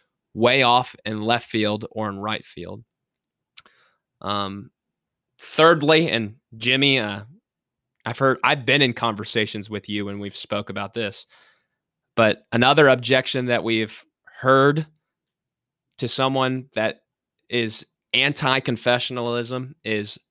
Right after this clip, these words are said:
"No creed but Christ." And the statement, "No creed but Christ," sounds really good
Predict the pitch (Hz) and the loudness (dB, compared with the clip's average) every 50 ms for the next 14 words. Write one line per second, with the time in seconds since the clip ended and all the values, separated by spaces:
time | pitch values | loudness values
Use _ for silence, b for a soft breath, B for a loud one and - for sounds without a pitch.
0 | - 110 110 110 123 131 135 135 - - - 131 135 131 131 135 131 135 135 139 | -10 -6 -2 2 2 2 2 2 0 -4 0 2 4 4 4 2 2 -2 -6 -12
1 | _ _ _ - 113 - - - - - 110 117 123 117 95 82 - - - - | _ _ _ -2 -2 -2 -4 -6 -6 -2 2 2 2 2 2 -2 -4 -10 -14 -14
2 | - - - _ _ _ _ _ _ _ _ - - 135 131 127 123 120 117 - | -16 -20 -20 _ _ _ _ _ _ _ _ -4 -2 0 0 2 0 -2 -4 -8
3 | _ _ _ _ _ _ _ _ _ _ _ - 123 120 - - 165 160 180 - | _ _ _ _ _ _ _ _ _ _ _ -6 -4 -4 -2 0 2 2 2 2
4 | - 175 170 151 - - - _ _ _ _ _ _ _ - 110 123 143 156 165 | 2 -2 -2 -2 -4 -12 -16 _ _ _ _ _ _ _ -10 -4 0 4 4 4
5 | 175 - - - 160 160 165 165 160 139 135 117 - - - - 139 143 156 151 | 4 2 0 0 2 2 2 2 2 0 -2 -2 -4 -8 -2 0 2 2 4 2
6 | 123 - - - - - _ _ _ _ _ _ _ _ _ _ - - - 165 | 0 -2 -6 -10 -12 -18 _ _ _ _ _ _ _ _ _ _ -10 -4 -2 2
7 | 160 175 170 165 151 131 123 123 123 120 127 151 165 180 185 175 147 139 156 165 | 2 2 2 2 0 -4 -8 -10 -8 -4 -2 0 0 0 0 0 -2 -2 0 0
8 | 165 156 123 113 117 120 | 0 0 0 -2 -6 -8